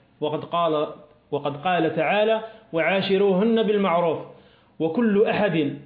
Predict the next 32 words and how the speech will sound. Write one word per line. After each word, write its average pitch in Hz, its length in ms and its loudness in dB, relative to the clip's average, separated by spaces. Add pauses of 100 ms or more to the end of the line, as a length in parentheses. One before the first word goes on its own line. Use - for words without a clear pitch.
(120)
ينتقد 165 460 -2
الزوجة 196 440 0
إذا 165 260 0
قيل 190 320 0
له: 156 200 2
'غسل 214 380 0
زوجتك 196 540 0 (240)
وكفنها'، 208 720 0 (280)
قال: 185 200 2
'لا، 175 540 0 (220)
إنما 190 400 2
يجب 180 280 0
علي 180 400 0
نفقتها 185 520 -2
وهي 170 320 0
حية 165 480 -2
أستمتع 196 460 0
بها، 151 340 -2 (280)
أما 185 220 2
الآن 202 340 -2 (240)
فلا 165 300 0
فائدة 180 640 -2
لي 214 160 -2
منها، 147 500 -2 (380)
فكل 226 400 0
الناس 214 420 2
يرون 202 640 0
أن 202 340 -2
هذا 185 440 -2
من 165 200 -2
سوء 196 340 0
المعاشرة.'" 143 880 -2